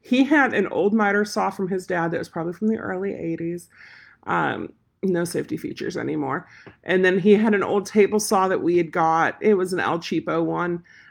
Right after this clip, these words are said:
um, just 'cause he needed a table saw. And it didn't have, the table saw had a stand, but the miter saw didn't have a stand, so we had, like, a makeshift stand and,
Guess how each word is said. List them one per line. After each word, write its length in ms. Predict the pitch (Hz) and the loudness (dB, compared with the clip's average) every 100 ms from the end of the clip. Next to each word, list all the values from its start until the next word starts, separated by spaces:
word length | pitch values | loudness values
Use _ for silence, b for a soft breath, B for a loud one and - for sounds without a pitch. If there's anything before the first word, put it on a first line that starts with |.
| - | -2
um, 220 | 160 165 | 2 2
just 300 | 170 170 - | 0 -4 -10
'cause 160 | - 170 | -6 -2
he 100 | 185 | 0
needed 280 | 160 156 156 | 2 0 -2
a 60 | |
table 320 | 151 180 175 | -2 -4 -4
saw. 360 | 185 175 131 143 - b b b - | -4 -2 -2 -4 -8 b b b -6
And 560 | 180 170 165 165 165 170 - _ _ _ _ - | 0 2 2 2 0 -4 -10 _ _ _ _ 8
it 220 | 202 202 | 8 10
didn't 260 | 214 214 | 8 8
have, 760 | 202 175 202 196 190 190 190 151 | 4 2 2 4 2 0 -2 -2
the 80 | 180 | -2
table 240 | 226 240 | 0 0
saw 140 | 233 220 | 0 0
had 160 | 214 | 0
a 60 | 190 | -2
stand, 280 | - 180 170 | -4 -2 -2
but 80 | |
the 60 | 170 | -4
miter 220 | 175 185 | -6 -6
saw 140 | 180 220 | -4 -4
didn't 200 | 208 202 | -4 -6
have 140 | 202 | -8
a 40 | |
stand, 420 | 202 - 170 165 170 | -8 -4 -4 -4 -4
so 100 | 156 | -6
we 100 | 175 | -6
had, 120 | 185 | -6
like, 160 | 185 | -8
a 40 | 175 | -6
makeshift 440 | 175 165 - 170 | -6 -6 -8 -12
stand 600 | - - 147 147 151 156 | -10 -6 -6 -6 -8 -8
and, 180 | - | -10